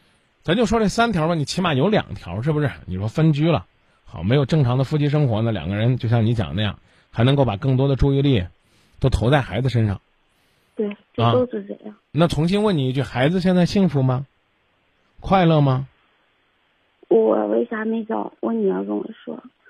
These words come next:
Speaker 2: ：“妈，等我长大了，我能照顾弟弟，你再走。”所以就因为这句话，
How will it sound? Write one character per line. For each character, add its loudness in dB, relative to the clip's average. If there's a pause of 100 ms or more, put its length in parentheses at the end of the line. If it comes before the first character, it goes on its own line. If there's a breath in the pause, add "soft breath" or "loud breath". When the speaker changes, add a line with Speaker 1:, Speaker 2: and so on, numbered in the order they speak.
(220 soft breath)
Speaker 2:
：“妈， -4 (160)
等 -4
我 -6
长 -8
大 -8
了， -14 (260)
我 -6
能 0
照 -4
顾 -8
弟 -8
弟， -12
你 -6
再 -6 (100)
走。” -16 (1300)
所 -2
以 -2
就 -4
因 -6
为 -8
这 -12
句 -10
话， -14